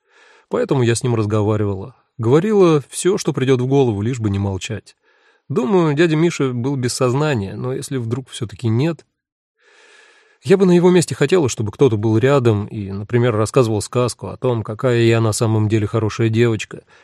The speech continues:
Ничего страшного не происходит. Будут ещё другие интересные игры. А сейчас пора возвращаться домой. Хотя бы потому, что у человека две смерти.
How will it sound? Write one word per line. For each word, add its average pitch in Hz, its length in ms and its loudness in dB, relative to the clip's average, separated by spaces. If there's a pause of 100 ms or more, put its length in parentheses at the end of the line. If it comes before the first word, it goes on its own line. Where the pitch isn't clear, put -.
(120)
Ничего 165 320 -2
страшного 117 440 2
не 101 100 -4
происходит. 135 720 -8 (120)
Будут 170 260 -8
ещё 160 220 -4
другие 147 560 0
интересные 120 680 0
игры. 117 520 -4 (380)
А 120 80 -6
сейчас 151 560 -4 (260)
пора 127 240 4
возвращаться 156 600 -2
домой. 107 560 0 (340)
Хотя 127 240 2
бы 110 100 4
потому, 117 380 0
что - 140 -4
у 107 80 -2
человека 151 480 -4
две 123 300 -4
смерти. 117 560 -6